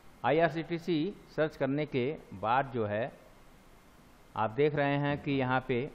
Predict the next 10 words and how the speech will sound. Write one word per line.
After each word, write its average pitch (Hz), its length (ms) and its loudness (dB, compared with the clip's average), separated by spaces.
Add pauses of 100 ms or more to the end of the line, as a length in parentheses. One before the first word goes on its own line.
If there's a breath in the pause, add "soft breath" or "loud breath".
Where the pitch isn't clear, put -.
OK, 120 400 -4 (200)
OK 123 220 -4
पे 131 100 -2
हमने 123 200 0
क्लिक 123 260 -4
कर 117 120 0
दिया 110 380 -2 (760)
और 135 640 2
सबसे 143 280 -2
पहले 147 400 2